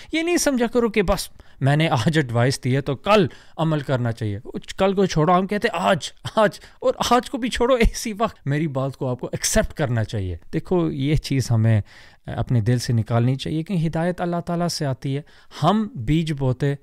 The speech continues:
अपने तहज्जुद पढ़ के आंसू गिराते उस बीज के ऊपर जो फिर ग्रो होता है और बाकी अल्लाह की तरफ छोड़ते। देखो, अबू तालिब, उन्होंने इस्लाम नहीं कबूल किया था, आप सल्लल्लाहु अलैहि वसल्लम उनको दावत देते थे, लेकिन उनकी किस्मत में नहीं लिखा था।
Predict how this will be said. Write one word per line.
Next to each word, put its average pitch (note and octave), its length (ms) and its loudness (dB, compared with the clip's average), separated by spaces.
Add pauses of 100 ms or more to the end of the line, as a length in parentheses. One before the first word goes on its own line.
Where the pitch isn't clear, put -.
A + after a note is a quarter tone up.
(100)
अपने C3 400 0 (400)
तहज्जुद B2 360 2 (120)
पढ़ A#2+ 160 0
के A2+ 280 -2 (440)
आंसू C3 560 2 (220)
गिराते A#2 520 0
उस - 420 -6 (380)
बीज C3+ 320 0
के C3 140 -4
ऊपर A2 340 -2 (240)
जो A2+ 120 -2
फिर G2+ 320 -2
ग्रो C3 260 6
होता A2 260 2
है G2 160 -2 (140)
और - 120 -8
बाकी - 240 -4
अल्लाह A3 220 0
की D3 160 -2
तरफ - 280 0
छोड़ते। G2+ 380 -2
देखो, B2 420 -2 (400)
अबू E3+ 220 2
तालिब, B2 340 2 (160)
उन्होंने D#3 300 4
इस्लाम D3 320 -2
नहीं F3+ 160 -2
कबूल D#3+ 300 -6
किया C#3+ 240 -8
था, - 200 -14
आप F#3+ 220 0
सल्लल्लाहु G3+ 380 0
अलैहि G#3 120 2
वसल्लम G#3+ 340 2
उनको G#3 180 2
दावत G3+ 320 0
देते F3+ 300 -2
थे, F3+ 180 -2
लेकिन C#3+ 340 -4
उनकी C#3+ 280 -6
किस्मत D3+ 440 -6
में F3 100 2
नहीं G#3 260 2
लिखा D3+ 300 0
था। - 240 -6